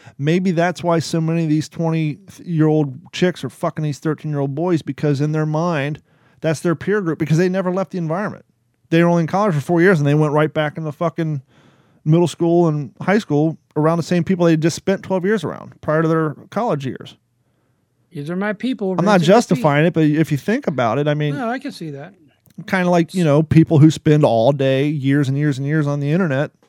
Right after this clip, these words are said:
Speaker 1: they end up gluing themselves to a Porsche dealership and demanding a bucket to shit in and wonder why they <laughs> can't get food.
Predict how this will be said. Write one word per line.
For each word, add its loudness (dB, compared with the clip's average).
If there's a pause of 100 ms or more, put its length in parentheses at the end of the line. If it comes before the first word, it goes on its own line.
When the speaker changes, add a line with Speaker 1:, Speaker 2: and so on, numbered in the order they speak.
(120)
Speaker 1:
they -4
end -2
up -8
gluing -2
themselves -4
to -8
a -4
Porsche -2
dealership -4
and -6
demanding -4
a -4
bucket -6
to -16
shit -6
in -4
and -6
wonder -6
why -2
they -2
<laughs> -8
can't -2
get -12
food. 0